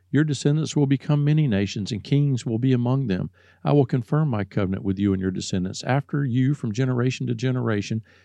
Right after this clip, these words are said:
This is the everlasting covenant. I will always be your God and the God of your descendants after you, and I will give the entire land of Canaan, where you now live as a foreigner,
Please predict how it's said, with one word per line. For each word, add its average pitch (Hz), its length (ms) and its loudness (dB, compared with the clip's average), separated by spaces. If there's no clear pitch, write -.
This 135 180 2
is 123 140 -2
the 127 160 0
everlasting 127 580 -2
covenant. - 380 -4
I 147 100 2
will 147 160 6
always 160 380 4
be 151 140 4
your 160 180 4
God 120 480 0
and 123 140 -2
the 113 60 -4
God 131 260 0
of 131 80 -4
your 131 80 0
descendants 127 560 -2
after 131 320 -2
you, 90 240 -4
and 120 140 0
I 151 140 2
will 143 220 2
give 123 340 2
the 120 140 0
entire 131 420 -2
land 123 300 0
of 120 100 -6
Canaan, 113 380 -2
where 117 120 0
you 117 160 -2
now 113 240 -4
live 120 240 2
as 117 80 -2
a 110 80 -2
foreigner, 110 460 -2